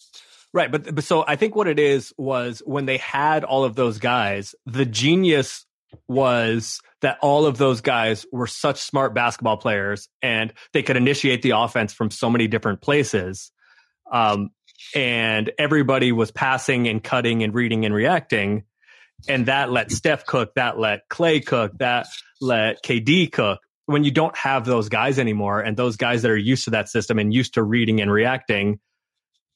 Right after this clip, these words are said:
now it requires a little bit more, "Hey, Steph, just go get us a bucket." Now you have to play a little bit more conventional N B A basketball, utilizing the talent of perhaps the best offensive player in the history of planet Earth.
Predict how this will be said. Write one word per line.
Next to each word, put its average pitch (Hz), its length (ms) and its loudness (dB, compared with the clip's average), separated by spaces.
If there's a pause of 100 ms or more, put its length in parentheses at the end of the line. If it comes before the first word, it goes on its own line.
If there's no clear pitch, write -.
now 139 520 2
it 127 160 2
requires 123 960 0
a 123 60 0
little 120 260 0
bit 120 220 -4
more, 113 460 2 (220)
"Hey, 139 120 2
Steph, 135 600 -2
just 151 180 -2
go 156 160 2
get 165 140 2
us 151 120 0
a 135 60 0
bucket." 123 440 -2
Now 123 160 0
you 170 120 2
have 160 100 -2
to 160 80 -4
play 151 180 0
a 139 60 2
little 135 160 2
bit 139 140 0
more 123 180 0
conventional 123 760 -2
N 127 140 0
B 117 140 0
A 104 60 0
basketball, 113 720 0 (340)
utilizing 131 640 2
the 113 100 -4
talent 120 580 -2
of 107 280 -2 (1000)
perhaps 165 400 0
the 151 60 2
best 147 240 0
offensive 135 460 0
player 135 240 0
in 123 120 0
the 113 60 0
history 113 360 0
of 104 100 -4
planet 110 320 -2
Earth. 113 260 0